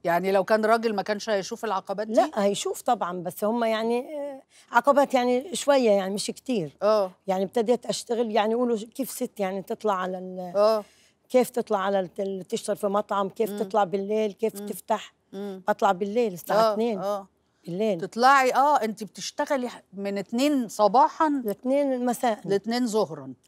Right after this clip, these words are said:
Speaker 1: آه،
Speaker 2: آه.
Speaker 1: آه.
Speaker 2: آه، بيجوا كل الناس عندي.
Speaker 1: وبس ما بش-، ما بتعشيش؟
Speaker 2: لا، أنا بروح خلاص.
Speaker 1: آه،
Speaker 2: بتخلص.
Speaker 1: بتغدي بس.
Speaker 2: آه، بغدي وبفطر.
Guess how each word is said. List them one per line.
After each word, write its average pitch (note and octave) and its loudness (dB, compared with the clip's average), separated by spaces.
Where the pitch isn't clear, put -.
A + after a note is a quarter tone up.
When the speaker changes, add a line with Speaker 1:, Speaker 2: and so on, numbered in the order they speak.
Speaker 1:
آه، - -4
Speaker 2:
آه. F#3+ 4
Speaker 1:
آه. F#3+ 0
Speaker 2:
آه، F3 -6
بيجوا G#3 -4
كل A#3+ -4
الناس A3+ -4
عندي. E3 -6
Speaker 1:
وبس G#3+ 4
ما G3 -2
بش-، F#3 -10
ما G3 2
بتعشيش؟ F#3+ -4
Speaker 2:
لا، A#3+ 4
أنا A3+ 2
بروح A#3 4
خلاص. F3 -4
Speaker 1:
آه، G3+ 4
Speaker 2:
بتخلص. F3+ -4
Speaker 1:
بتغدي A#3 4
بس. - -2
Speaker 2:
آه، G#3 4
بغدي G3 0
وبفطر. G#3+ -2